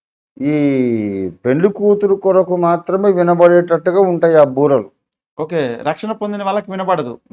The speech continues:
Speaker 1: పొందని వాళ్ళకు సూచనలే. ఆ బూర ఊదితే
Speaker 2: ఆ.
Speaker 1: ఫలానా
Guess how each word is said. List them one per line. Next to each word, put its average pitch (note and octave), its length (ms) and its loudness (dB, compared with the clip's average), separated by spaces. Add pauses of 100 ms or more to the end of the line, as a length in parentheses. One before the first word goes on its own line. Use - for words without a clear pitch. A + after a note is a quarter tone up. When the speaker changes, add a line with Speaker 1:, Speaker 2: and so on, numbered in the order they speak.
Speaker 1:
పొందని D3+ 460 0
వాళ్ళకు F3 440 4
సూచనలే. F#3+ 720 4
ఆ C#3 180 2
బూర D#3+ 340 4
ఊదితే E3 840 2 (220)
Speaker 2:
ఆ. B2 180 -14 (220)
Speaker 1:
ఫలానా D3+ 840 4